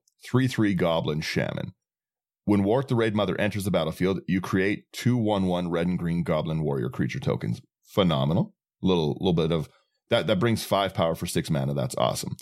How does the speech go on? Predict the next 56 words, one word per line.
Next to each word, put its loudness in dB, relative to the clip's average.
Each 4
red 2
or 2
green 0
instant -2
or 0
sorcery -2
spell 0
you -2
cast -2
has -2
Conspire. 0
And 2
Conspire 2
is, 0
as 0
you -2
cast 0
it, -2
you -4
can 2
tap 0
two 2
untapped 0
creatures 0
you 0
control 0
that -4
share 0
a 0
color 0
with -4
that. 0
When 2
you 2
do, -2
copy 0
it 2
and 0
you 0
can -12
choose -2
new 0
targets -2
for -4
the -2
copy. -2
So 2
we've 2
got 2
thirty-five 0
cards 0
that 0
are -4
making -2
us -6